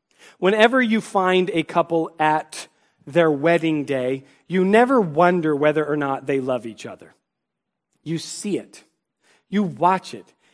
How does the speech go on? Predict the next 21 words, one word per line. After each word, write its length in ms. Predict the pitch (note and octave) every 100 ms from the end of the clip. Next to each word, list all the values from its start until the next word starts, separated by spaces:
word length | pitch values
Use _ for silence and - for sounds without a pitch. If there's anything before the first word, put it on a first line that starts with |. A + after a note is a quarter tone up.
| _
It's 200 | F#3+ F#3
almost 600 | - F#3+ G3+ F#3 D#3 -
silly 720 | - - - A#3+ A#3+ A#3 A3+ A#3+
and 220 | F3+ E3+
flippant 540 | - - G#3 G3+ F3+ -
and 180 | E3 C#3+
frivolous 680 | - - A3 G3 D3+ A#2+
how 200 | - E3+
they 200 | E3 F3
fawn 520 | D#3+ - F3 F3 G3 D3
over 300 | D3 C#3 C#3
each 280 | D3+ C#3+
other. 280 | C#3+ B2+ B2 - - _
But 160 | A3+ A#3+
let 300 | A#3 D4 D4
them 220 | D4 C4
spend 420 | - - G#3+ G3+
a 80 | F#3+
few 240 | - F#3
years 380 | E3+ E3 D#3 -
together. 480 | D#3 D3+ C3+ A2